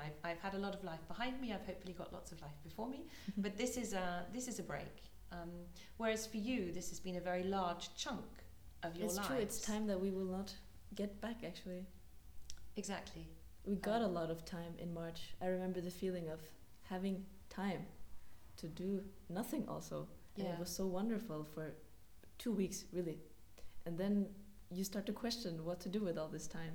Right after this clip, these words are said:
Speaker 2: and
Speaker 1: Mm.
Speaker 2: you question too many things. And, um, I wonder, with your background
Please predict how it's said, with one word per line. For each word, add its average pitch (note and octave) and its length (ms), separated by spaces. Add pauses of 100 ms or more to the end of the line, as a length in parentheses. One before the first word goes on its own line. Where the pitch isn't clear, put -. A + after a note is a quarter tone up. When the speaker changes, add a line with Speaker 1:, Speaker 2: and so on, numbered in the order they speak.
Speaker 2:
and D#3+ 100
Speaker 1:
Mm. D#3+ 60
Speaker 2:
you D#3+ 160 (240)
question F#3+ 380
too G#3 160
many E3+ 200
things. D#3+ 400 (640)
And, F3 360
um, D#3+ 400 (540)
I G3 60
wonder, A3+ 420 (140)
with F#3+ 140
your G3 100
background E3+ 600